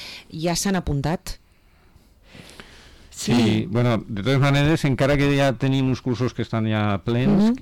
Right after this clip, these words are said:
Speaker 2: és
Speaker 1: mhm.
Speaker 2: que vinguen, que vinguen igualment, perquè després és cert que hi ha gent se dona, hi ha gent que es dona de baixa.
Speaker 1: I
Speaker 2: Una
Speaker 1: pot quedar-se en la llista i
Speaker 2: Clar.
Speaker 1: els poden cridar, és dir, això també està molt bé dir-lo, perquè a voltes uno vol fer algo i es queda fora, i, però des-, es pot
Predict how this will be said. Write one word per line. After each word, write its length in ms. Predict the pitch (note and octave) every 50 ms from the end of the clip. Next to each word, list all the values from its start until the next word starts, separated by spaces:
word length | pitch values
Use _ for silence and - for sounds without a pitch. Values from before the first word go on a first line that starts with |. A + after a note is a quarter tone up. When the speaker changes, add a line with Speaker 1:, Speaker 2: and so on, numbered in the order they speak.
| - - G#3
Speaker 2:
és 80 | G#3 G3
Speaker 1:
mhm. 60 | G#3+ G3
Speaker 2:
que 80 | E3+
vinguen, 440 | C#3+ D3 D3+ D#3+ C#3 A2+ G2 F#2+ F#2+
que 100 | - A2+
vinguen 260 | A2+ A#2+ B2 C3 C3+ C3+
igualment, 500 | B2+ B2+ A#2+ A#2+ B2+ C3 A#2+ G2+ F#2 E2
perquè 260 | G#2 G2 F#2 G#2 G#2
després 420 | G#2 G2 - - A2 A#2 A2+ - -
és 100 | C3 - -
cert 280 | - C3 B2+ C3 B2+ -
que 100 | - B2+
hi 60 | A#2+
ha 100 | A#2+ A2
gent 180 | F2+ A#2 A2+ A2
se 100 | - C3+
dona, 500 | A#2+ A#2+ A2+ A2+ A2 G#2+ G2 G2 G2+ G2 G2+
hi 80 | G2
ha 80 | G#2 G2
gent 160 | F#2 A#2 G#2
que 60 | A#2
es 140 | G#2+ - - -
dona 240 | F#2+ G2+ G#2 G2+ G2
de 80 | F#2
baixa. 420 | F2 G2 G2 G2 - - F#2+ F2+ F#2+ - - - - - - - - - - - - - -
Speaker 1:
I 80 | -
Speaker 2:
Una 160 | G#3 G3 G3+ A3
Speaker 1:
pot 100 | - F#3+
quedar-se 300 | G3 G3+ G3 - - G3+
en 40 | F#3+
la 80 | F3+ F3+
llista 500 | G3 G3+ A3 G3+ - - - G3+ G#3+ A3+
i 140 | G#3+ G3+ F#3
Speaker 2:
Clar. 240 | F3+ - A2 A2 A2+
Speaker 1:
els 100 | G#2+ G#2+
poden 280 | G2+ G2 G3 G3+ G3+ G3
cridar, 320 | - F3 F3+ F3 F#3 E3+ D3
és 140 | D3 C#3
dir, 180 | - D#3+ D#3 C#3+ - - - - - -
això 280 | - D#3+ E3 - - -
també 180 | G3 G3 G3
està 140 | F#3 - F#3
molt 140 | E3+ D#3+ D#3+
bé 100 | D#3+ E3
dir-lo, 360 | D#3+ E3+ D#3+ C#3+ F3 F3 F#3+ F#3+
perquè 360 | - G#3 F3+ - E3 D#3+ D3+
a 60 | D3 C#3+
voltes 260 | D3 D3+ D3+ - D#3
uno 140 | E3+ E3 D#3+
vol 280 | D3+ D#3 D#3+ D#3+ D#3+ D3 - - - - -
fer 220 | - - E3 D3+ D#3
algo 340 | D#3+ D#3+ D#3 D3+ E3+ E3+
i 80 | F3 E3+
es 100 | D3+ -
queda 200 | - D#3 D3 D3
fora, 400 | C#3 - - D#3 D#3 D#3+ E3+ F3
i, 160 | E3 - - C3
però 220 | - D3+ C#3+ C3+
des-, 320 | B2+ C3 B2+ C3+ C3+ - - -
es 220 | - - - - -
pot 180 | - D#3 D3